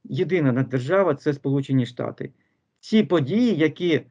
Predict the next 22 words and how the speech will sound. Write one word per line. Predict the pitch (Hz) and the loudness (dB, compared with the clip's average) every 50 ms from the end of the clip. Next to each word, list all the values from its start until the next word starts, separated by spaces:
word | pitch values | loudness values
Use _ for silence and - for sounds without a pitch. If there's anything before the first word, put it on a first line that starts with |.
| _ _ _ - | _ _ _ -4
зараз | 127 165 175 156 147 135 - | 0 2 4 4 2 2 0
відбуваються, | 151 135 135 156 156 185 202 226 226 202 - - 160 151 | -6 -4 -2 -4 0 2 2 2 2 0 -2 -2 -4 -4
можуть | 156 170 180 156 151 160 139 - - - 131 | -4 -4 -6 -4 -4 -6 -6 -8 -14 -18 -18
сприяти | - - 160 160 147 156 160 160 151 - 151 139 | -8 -6 -4 -2 0 2 2 2 2 0 -4 -6
появі | - - 147 135 151 156 156 135 143 | -4 -4 -2 0 2 0 0 0 -2
ще | 135 - - - 180 156 | -8 -8 -6 -4 -2 -2
двох | 120 127 135 123 117 - - | -2 0 -2 -2 -2 -2 -6
наддержав — | 123 110 - 110 135 131 107 113 123 135 120 110 - | -8 -8 -6 -4 -4 -4 -4 -2 -2 0 0 0 -2
це | - - 131 | -6 -10 -10
Китай | - - 135 - - 156 160 160 139 135 - | -6 -6 -8 -4 0 2 2 2 2 -2 -4
і | - 131 127 131 | -6 -4 -4 -4
Європейський | 123 107 120 131 127 135 135 - 151 147 139 135 - 131 131 | -4 -2 -4 -2 -2 -2 -2 -2 -2 -2 -2 -4 -6 -14 -10
Союз. | - 151 147 160 175 143 117 104 - | -4 -4 -4 -2 -2 -2 -4 -4 -6
Бо, | 110 104 135 131 127 123 123 - - - - _ _ _ | -4 0 2 2 2 0 -2 -14 -20 -20 -20 _ _ _
е, | - 143 143 143 143 143 | 0 2 4 4 4 4
як, | 143 143 143 - | 2 0 -6 -4
коли | - 165 151 165 156 | -4 -2 0 0 0
ми | 147 139 | 0 0
говоримо | 123 135 151 131 139 156 147 131 127 123 123 120 110 | 0 0 0 2 4 4 4 4 4 2 0 -2 -2
про | 127 143 | 0 0
наддержаву, | 135 131 113 131 135 131 139 202 233 240 208 180 | 0 0 0 0 -2 -2 0 -2 -2 -2 -2 -2
є | 143 127 143 160 156 143 - | -4 -2 0 2 4 4 2